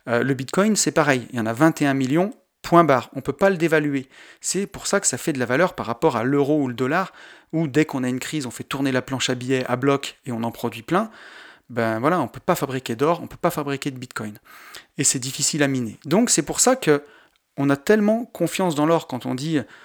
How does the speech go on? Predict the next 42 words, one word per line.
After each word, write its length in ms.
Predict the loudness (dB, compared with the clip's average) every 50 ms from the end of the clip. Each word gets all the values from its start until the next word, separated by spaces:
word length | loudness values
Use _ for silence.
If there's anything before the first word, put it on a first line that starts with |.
| -20 _ _ -4
tout 100 | 0 2
le 60 | 4
monde 140 | 4 4 2
s'est 100 | 2 0
mis 100 | 2 2
d'accord 320 | 2 2 0 0 -2 -4
pour 140 | -4 -6 -6
dire 160 | -2 -2 -2
que 80 | -2 0
ce 80 | 0
métal 320 | 0 0 0 0 2 2 2
jaune 300 | 2 4 2 2 2 2
valait 220 | 0 0 -2 -2
quelque 260 | -2 -4 -6 -4 -4
chose. 320 | -2 2 2 2 2 2 -2 _ _ _ _ _ _ _ _ _ _ _ _ _ _ _ _ -20 -20 -20 -20 -20 -20 -18 -8
C'est 140 | -4 -4 -2
justement 400 | -2 -2 0 2 4 4 4 4
pour 280 | 2 0 2 4 6
avoir, 420 | 6 6 6 6 4 4 0 -6 _ _ _ -20 -20 -20 -20 -20 _ _ _ _ _ _
pour 160 | -12 -8 -4
stocker 440 | -4 0 2 4 2 4 4 4 2
de 80 | 4 6
la 100 | 4 6
valeur 440 | 6 6 4 4 4 2 0 -2 -6 _ _ -4
et 80 | -4 -4
pouvoir 380 | -2 -2 2 4 4 4 4
l'échanger. 520 | 2 2 2 2 2 2 2 2 2 0 -2
Qu'est-ce 240 | -2 -6 -8 -8 -8 -8 -8
que 80 | -6 -4
c'est 160 | -2 -2 0
une 80 | 0 2
valeur 280 | 4 4 4 4 4
en 120 | 2 2 2
échange ? 400 | 2 2 2 2 0 -2 -2 -6 -12 -20 -20 -20 -20 -20 -20 -14 _
Aujourd'hui, 420 | 0 0 2 2 2 2 0 -2 -2 _ _ _
à 60 | -2 0
l'époque, 380 | 0 2 4 4 4 4 2
pour 120 | -8 -8 -6
stocker 280 | -4 -4 -2 -2 0
de 80 | 0 0
la 80 | 2
valeur, 340 | 2 4 4 4 2 0 -2